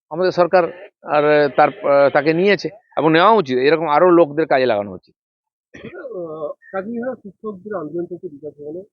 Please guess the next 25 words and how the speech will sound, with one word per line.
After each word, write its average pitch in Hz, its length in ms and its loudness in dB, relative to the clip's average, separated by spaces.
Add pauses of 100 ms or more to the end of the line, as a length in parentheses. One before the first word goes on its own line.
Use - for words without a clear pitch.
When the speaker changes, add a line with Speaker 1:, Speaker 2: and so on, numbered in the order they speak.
Speaker 2:
ফিরাদ 175 240 -10
হাকিম 202 220 -12
বলছেন 180 480 -8
বিকাশ 208 260 -12
ভবনের 202 280 -8
সামনে 196 200 -8
নাটক 143 380 -12
হচ্ছে, 117 280 -20 (200)
আইন 147 160 -10
শৃঙ্খলা 170 320 -12
রক্ষা 156 300 -12
করতে 170 260 -16
নাকি 160 220 -12 (440)
সব্যসাচী 180 480 -14
দপ্তর 180 320 -8
পৌঁছে 160 280 -14
গিয়েছিলেন। 151 420 -10 (440)
এবার 202 280 -6
কি 220 160 -16 (300)
কাউন্সিলররা 185 520 -8
আইন 180 180 -2
শৃঙ্খলা 185 460 -12
রক্ষা 175 260 -20
করবে? 196 260 -16 (340)
Speaker 1:
দেখুন, 107 280 0